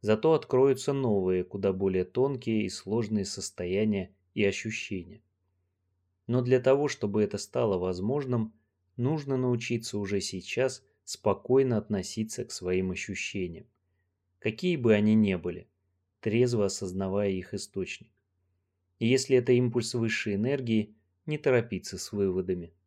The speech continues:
а уж тем более с приданием происходящему особой важности. Оставайтесь свидетелями всему.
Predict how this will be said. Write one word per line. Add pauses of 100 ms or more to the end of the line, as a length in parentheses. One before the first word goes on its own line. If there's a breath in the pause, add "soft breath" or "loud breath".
(420)
а
уж
тем
более
с
приданием
происходящему
особой
важности. (880)
Оставайтесь
свидетелями
всему.